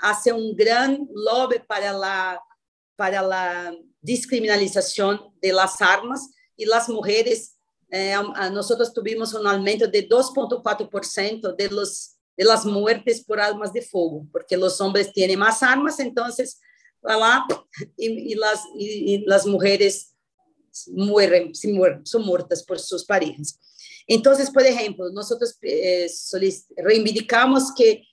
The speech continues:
si hay una mujer en esa situación que pueda procurar un departamento del banco que tenga una, una asistencia para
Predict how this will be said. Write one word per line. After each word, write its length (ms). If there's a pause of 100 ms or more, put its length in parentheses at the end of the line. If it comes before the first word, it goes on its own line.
si 540
hay 180
una 160
mujer 640 (380)
en 140
esa 160
situación 580
que 120
pueda 580 (240)
procurar 640 (220)
un 140
departamento 1200 (200)
del 240
banco 360
que 120
tenga 300
una, 320
una 100
asistencia 680
para 400